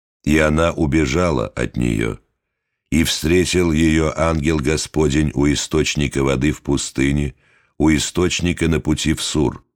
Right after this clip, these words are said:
И сказал ей ангел Господень: «Агарь, раба Сары, откуда ты пришла и куда идёшь?» И сказала: «От Сары, госпожи моей, я бегу».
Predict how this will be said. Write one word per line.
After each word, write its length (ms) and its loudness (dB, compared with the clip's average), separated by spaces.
И 120 2
сказал 520 0
ей 280 2
ангел 400 0
Господень: 760 -4
«Агарь, 640 0
раба 420 0
Сары, 520 -2
откуда 420 2
ты 160 0
пришла 540 0
и 160 -4
куда 420 0
идёшь?» 440 -2
И 120 0
сказала: 720 0
«От 280 -2
Сары, 500 0
госпожи 680 -2
моей, 420 0
я 300 -2
бегу». 500 -2